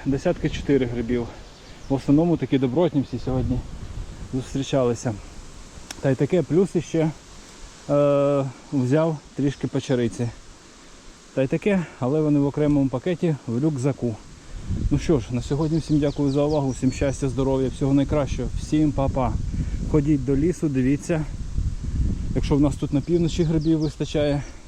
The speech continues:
то, думаю, десь і в ваших краях, якщо є подібні ліси, має бути також гриб. Залишайтесь на каналі, далі буде грибів, я думаю,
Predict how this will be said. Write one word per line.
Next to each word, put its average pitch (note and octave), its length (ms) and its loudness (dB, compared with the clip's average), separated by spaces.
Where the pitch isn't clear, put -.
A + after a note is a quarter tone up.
то, D#3 300 -2
думаю, C3+ 300 2
десь B2+ 260 -2
і B2+ 60 2
в A#2+ 60 0
ваших C3 320 -2
краях, B2+ 440 -4
якщо A#2+ 220 -2
є C3+ 80 4
подібні B2+ 440 2
ліси, B2+ 400 0
має C3 420 2
бути A#2+ 280 -4
також A#2+ 420 -2
гриб. C3 380 2
Залишайтесь C3 600 0
на A#2+ 80 2
каналі, D#3+ 460 2
далі D3+ 460 2
буде A#2+ 260 0
грибів, A#2+ 420 0
я B2 100 -2
думаю, A#2+ 320 0